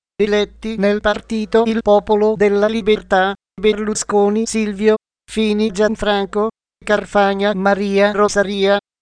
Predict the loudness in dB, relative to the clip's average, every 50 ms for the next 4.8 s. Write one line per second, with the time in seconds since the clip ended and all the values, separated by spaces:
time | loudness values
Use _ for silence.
0 | _ -2 0 0 2 2 2 0 0 -2 -4 -4 -2 -2 0 0 -2 0 0 0
1 | -2 0 2 4 4 6 6 4 4 2 2 0 _ _ _ _ _ -4 0 0
2 | 0 2 2 2 2 2 -2 -6 -6 -6 -4 -2 -2 0 2 2 0 0 0 0
3 | 0 0 0 _ _ _ _ _ -8 -2 -2 0 -2 -2 -2 0 0 0 0 -2
4 | 0 0 0 0 0 2 4 4 6 4 4 0 -2 -2 -2